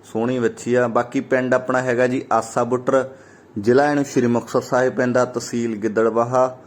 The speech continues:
ਬਾਕੀ ਹੋਰ ਕਿਸੇ ਵੀ ਜਾਣਕਾਰੀ ਤੁਸੀਂ ਕਾਲ ਕਰ ਸਕਦੇ ਹੋ, ਨੰਬਰ ਆਪਣਾ ਲਗਾਤਾਰ ਸਕਰੀਨ ਤੇ ਚੱਲ ਰਿਹਾ। ਆਪਣੇ ਕੋਲੇ ਡੇਲੀ ਨਵੇਂ-ਨਵੇਂ ਜਾਨਵਰ ਆਉਂਦੇ ਰਹਿੰਦੇ ਆ, ਗਾਵਾਂ, ਤੁਸੀਂ ਕਾਲ ਲਾ ਕੇ ਪੁੱਛ ਸਕਦੇ ਹੋ।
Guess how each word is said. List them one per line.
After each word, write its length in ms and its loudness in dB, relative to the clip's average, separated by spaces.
ਬਾਕੀ 480 0
ਹੋਰ 200 0
ਕਿਸੇ 280 -2
ਵੀ 100 -4
ਜਾਣਕਾਰੀ 400 0
ਤੁਸੀਂ 260 -6
ਕਾਲ 300 4
ਕਰ 200 0
ਸਕਦੇ 340 0
ਹੋ, 40 0
ਨੰਬਰ 300 0
ਆਪਣਾ 260 0
ਲਗਾਤਾਰ 420 0
ਸਕਰੀਨ 400 -6
ਤੇ 160 -2
ਚੱਲ 240 0
ਰਿਹਾ। 200 4
ਆਪਣੇ 280 -4
ਕੋਲੇ 200 0
ਡੇਲੀ 480 0
ਨਵੇਂ-ਨਵੇਂ 540 0
ਜਾਨਵਰ 400 0
ਆਉਂਦੇ 400 0
ਰਹਿੰਦੇ 300 2
ਆ, 100 4
ਗਾਵਾਂ, 480 -2
ਤੁਸੀਂ 220 -6
ਕਾਲ 280 4
ਲਾ 100 4
ਕੇ 120 -2
ਪੁੱਛ 280 -2
ਸਕਦੇ 380 -2
ਹੋ। 180 -4